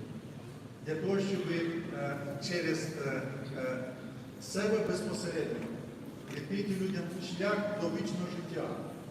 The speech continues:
«Аз є путь, істина і жизнь», так говорив Господь про себе. Господь відкрив той шлях, е, який, е, м,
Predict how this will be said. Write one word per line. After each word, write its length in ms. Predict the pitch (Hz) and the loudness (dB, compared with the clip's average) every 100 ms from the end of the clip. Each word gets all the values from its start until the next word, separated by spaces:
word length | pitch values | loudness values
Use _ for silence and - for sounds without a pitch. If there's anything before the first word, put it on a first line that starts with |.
| - - - - - | -10 -10 -10 -8 0
«Аз 300 | 196 214 - - - | 4 4 2 0 2
є 40 | 185 | 2
путь, 640 | - 208 196 202 - 190 | 2 0 0 0 0 2
істина 300 | 196 185 170 175 190 | 2 0 0 -2 -2
і 220 | 160 147 160 | -4 -2 -2
жизнь», 180 | - - 147 143 143 - | -2 -4 -6 -6 -8 -2
так 160 | 160 156 | 0 0
говорив 320 | 131 135 131 131 | 0 0 0 -2
Господь 340 | 131 131 127 127 | -2 -2 -2 -4
про 80 | |
себе. 360 | - 120 113 113 - - - - - - - - - - | -6 -4 -4 -6 -6 -8 -8 -10 -10 -10 -10 -10 -10 -6
Господь 340 | 147 - 196 196 | -6 0 2 4
відкрив 440 | 196 190 185 214 190 | 4 2 2 2 2
той 100 | 170 - | 0 2
шлях, 240 | 185 208 214 - - - - - - | 2 2 0 -2 -6 -8 -8 -10 -4
е, 260 | 143 143 143 143 143 131 151 | -2 0 0 -2 -4 -4 2
який, 600 | 156 156 185 208 208 - - - - 139 | 2 2 0 2 2 0 -2 -2 -4 -4
е, 40 | |
м, 880 | 131 127 123 131 - - - 120 - | -2 -2 -2 -6 -6 -8 -8 -6 -4